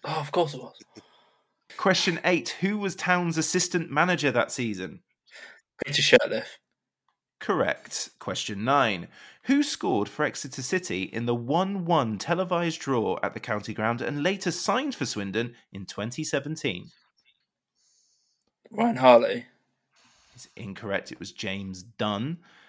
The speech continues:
Speaker 2: And the final question, how many members of the twenty twenty-one twenty-two Premier League season were in League One alongside Swindon Town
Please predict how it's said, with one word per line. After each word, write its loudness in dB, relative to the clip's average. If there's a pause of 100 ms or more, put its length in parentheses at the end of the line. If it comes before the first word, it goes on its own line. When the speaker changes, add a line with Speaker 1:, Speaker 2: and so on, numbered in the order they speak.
(160)
Speaker 2:
And -2
the -2
final 0
question, -4 (480)
how 4
many -2
members 0
of -2
the -2
twenty -4
twenty-one -4
twenty-two -4
Premier 2
League 2
season -4 (280)
were 4 (120)
in 4
League 2
One -2
alongside 2
Swindon -2
Town -4